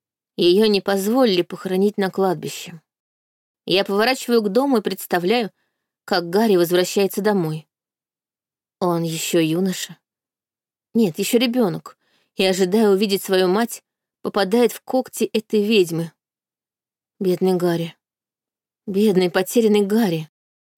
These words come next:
Я иду в лощину, к мёртвому дубу. Сажусь и жду. Земля суха, поэтому я ложусь,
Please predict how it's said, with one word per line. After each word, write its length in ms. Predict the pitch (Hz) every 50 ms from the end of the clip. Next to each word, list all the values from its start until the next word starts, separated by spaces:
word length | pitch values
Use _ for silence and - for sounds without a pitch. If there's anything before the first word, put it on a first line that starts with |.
| _ -
Я 200 | 190 190 190 190
иду 140 | 185 202 196
в 40 | 190
лощину, 500 | 196 202 196 - - - 170 165 165 160
к 80 | - -
мёртвому 500 | 180 180 185 180 - 190 180 185 185 185
дубу. 380 | 165 170 160 156 165 170 160 _ _ _ _ _ _ _ _
Сажусь 540 | - - 202 190 175 160 170 202 220 - -
и 40 | 214
жду. 300 | 180 170 165 160 156 - _ _ _ _ _ _ _ _ _ _ _ _ _ _ _ _ _ _ _ -
Земля 380 | 180 165 170 160 156 160 156
суха, 480 | - - 170 156 - - - 160 190 - _ _ _ _ _ _ -
поэтому 440 | 175 170 175 190 - - 196 185
я 180 | 185 180 202 202
ложусь, 560 | 196 202 202 190 170 175 180 196 190 - -